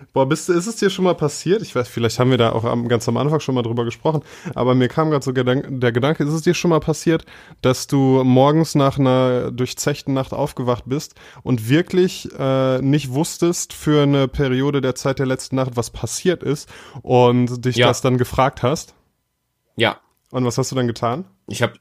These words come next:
Speaker 2: zuerst mal gewe-, also meistens kommt's drauf an, in was ich aufwache. Entweder in meiner Kleidung, mit der ich letzte Nacht noch unterwegs war, oder einfach nur in meiner Unterwäsche.
Speaker 1: <laughs> Ja.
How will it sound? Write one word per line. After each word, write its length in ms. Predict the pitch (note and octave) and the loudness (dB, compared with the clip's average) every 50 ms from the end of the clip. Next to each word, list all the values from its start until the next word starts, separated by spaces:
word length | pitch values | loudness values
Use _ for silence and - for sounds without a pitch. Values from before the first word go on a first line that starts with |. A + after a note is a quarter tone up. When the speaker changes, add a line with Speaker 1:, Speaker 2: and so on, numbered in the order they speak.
| _ | _
Speaker 2:
zuerst 420 | - - - - C2 G2+ A#2 A#2+ F3 | -8 -6 -4 0 2 2 2 2 2
mal 240 | E3 D#3+ D3+ D3 C3 | 2 2 2 2 2
gewe-, 280 | B2+ A#2+ B2 B2 - - | 0 0 0 0 0 0
also 440 | G#2+ G#2 A2 A2 G#2+ G#2+ G2+ - - _ _ - | -2 0 2 2 2 2 0 -2 -8 _ _ -8
meistens 420 | G2+ G#2+ G#2+ A2 A2 - B2 A#2 | -4 -2 0 0 0 -2 -4 -2
kommt's 220 | - A#2+ A2+ A2+ | 0 0 0 0
drauf 180 | - G#2 G2 - | 0 -2 -2 -2
an, 200 | A1 F#2+ G#2+ G2+ | -2 -2 -2 -2
in 160 | - G#2+ G2+ | -2 -2 -2
was 160 | G#2+ - - | -2 -2 -2
ich 160 | G#2+ - - - | -4 -4 -2 -2
aufwache. 440 | E2+ F#2+ - - D3 D3 - D#3+ | -2 0 2 0 0 0 0 -4
Entweder 400 | - - G2+ A2 A#2+ A2+ G2+ G2 | -4 -4 -4 -2 0 2 2 2
in 60 | G2+ G#2 | 2 0
meiner 380 | G#2 G2 G2 F#2+ F#2+ F#2 - - - - | -2 -2 0 -2 -2 -4 -4 -8 -16 -14
Kleidung, 400 | - - G2+ G2+ G2+ G#2 G#2 G#2 | -4 0 0 2 2 0 -2 -4
mit 140 | G2 - | -4 0
der 160 | G#2 G#2 G2+ G2+ | 2 2 2 2
ich 140 | G2 - | 0 -2
letzte 360 | A#2+ - F#2 - - - - G2+ | -4 -4 -4 -4 -2 -4 -4 -4
Nacht 220 | G2+ F#2+ - - | -4 -4 -4 -6
noch 80 | G#2 G2 | -6 -6
unterwegs 540 | G2 G2+ G#2 G2 F2+ F#2+ G2 G#2+ - - - | -6 -6 -4 -4 -2 -2 -4 -4 -4 -4 -2
war, 160 | B2 A#2 G2+ | -2 0 0
oder 220 | G2 G2 F#2+ F2+ | 0 0 -2 -2
einfach 260 | E2 F#2 G2+ - G#2+ G#2 | -2 -4 -6 -8 -10 -8
nur 120 | A2 G2+ | -6 -6
in 60 | G2+ | -4
meiner 220 | G#2 G#2 G#2 F#2 G2 | -4 -4 -4 -6 -6
Unterwäsche. 480 | G#2 - C3 B2 B2+ C3 B2 - D#3+ - | -6 -6 -6 -6 -6 -8 -10 -12 -8 -4
Speaker 1:
<laughs> 360 | D3 D3+ C3+ B2+ E3 F3+ D3+ - F#3+ F#3+ - - _ _ - | -2 0 0 2 0 0 0 0 -2 -4 -4 -10 _ _ -14
Ja. 180 | B2+ B2+ B2+ | -10 -10 -10